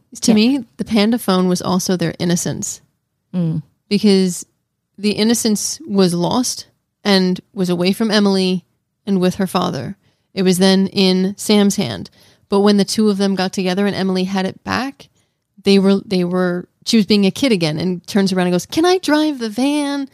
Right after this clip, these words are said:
Speaker 2: That was
Speaker 1: You
Speaker 2: so
Speaker 1: know, at the
Speaker 2: cute.
Speaker 1: very end. It was
Speaker 2: Yeah.
Speaker 1: adorable. But the idea is there's this freedom, this, this, this safety to be innocent again.
Speaker 2: Mm-hmm.
Speaker 1: And I couldn't stop thinking about that. I'm like, either I'm really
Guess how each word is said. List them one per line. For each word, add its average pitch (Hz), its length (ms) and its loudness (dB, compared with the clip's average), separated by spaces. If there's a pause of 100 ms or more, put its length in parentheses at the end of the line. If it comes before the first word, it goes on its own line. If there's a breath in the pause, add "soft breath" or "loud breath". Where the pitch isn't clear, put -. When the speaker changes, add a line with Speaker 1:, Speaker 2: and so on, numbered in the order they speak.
(160 soft breath)
Speaker 2:
That 370 160 -2
was 349 120 -2
Speaker 1:
You 226 40 6
Speaker 2:
so 220 100 6
Speaker 1:
know, 214 60 4
at - 40 2
the 359 60 4
Speaker 2:
cute. 196 120 2
Speaker 1:
very 196 200 2
end. 226 160 0
It - 40 0
was - 100 4
Speaker 2:
Yeah. - 60 0
Speaker 1:
adorable. 240 440 0 (280 soft breath)
But 220 100 -4
the 220 140 2
idea 220 320 2
is 196 240 0
there's 190 400 0
this 185 560 -2
freedom, 185 720 2
this, 180 280 -2 (140)
this, 175 340 -4 (320)
this 196 280 0
safety 214 580 0
to 208 220 -2
be 185 140 0
innocent 180 540 -2
again. - 720 -10
Speaker 2:
Mm-hmm. 165 280 -4 (440)
Speaker 1:
And 196 140 4
I 202 60 4
couldn't 226 240 0
stop 214 200 0
thinking 196 240 -2
about 175 160 -4
that. 185 80 -8
I'm 180 80 -2
like, 180 160 -4
either 196 200 2
I'm 185 280 0
really 254 320 2